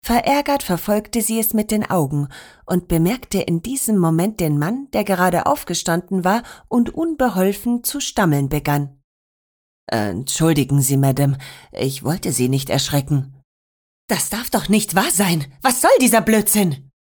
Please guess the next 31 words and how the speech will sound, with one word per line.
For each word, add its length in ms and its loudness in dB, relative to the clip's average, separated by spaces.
giftete 520 0
Kate 320 -2
den 180 4
Unbekannten 720 2
an. 380 0
„Ich 220 -4
bin 180 6
sowieso 440 4
schon 260 2
spät 380 0
dran 260 2
und 160 6
jetzt 280 2
auch 140 4
das 320 0
noch“, 320 0
schimpfte 540 0
sie 220 2
weiter, 440 -2
während 320 2
sie 160 -2
etwas 460 0
unbeholfen 800 0
versuchte, 640 0
sich 260 -4
in 100 0
ihrem 240 -2
knappen 460 -2
Kostüm 540 0
zu 160 0
bücken, 420 -2